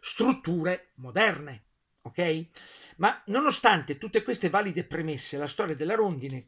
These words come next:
come tale non ha più un seguito, cioè dopo alcune vittorie, la fine della C N A, <clears throat> scusate, ehm,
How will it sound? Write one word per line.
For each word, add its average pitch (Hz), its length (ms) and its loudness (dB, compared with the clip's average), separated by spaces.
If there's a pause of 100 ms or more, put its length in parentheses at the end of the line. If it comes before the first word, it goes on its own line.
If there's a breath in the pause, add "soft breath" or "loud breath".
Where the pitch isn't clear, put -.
come 175 280 -2
tale 143 520 -6
non 269 180 -4
ha 226 60 -4
più 156 200 -8 (100)
un 143 180 -10
seguito, 135 520 -10
cioè 147 140 -6
dopo 165 220 -4
alcune 160 320 -6
vittorie, 135 640 -8 (2250 loud breath)
la 185 160 2
fine 180 540 -2 (280)
della 185 300 -2
C 240 280 -2
N 175 180 -2
A, 170 360 -4
<clears throat> 208 480 -2
scusate, 151 640 -4 (640 loud breath)
ehm, 139 1500 -6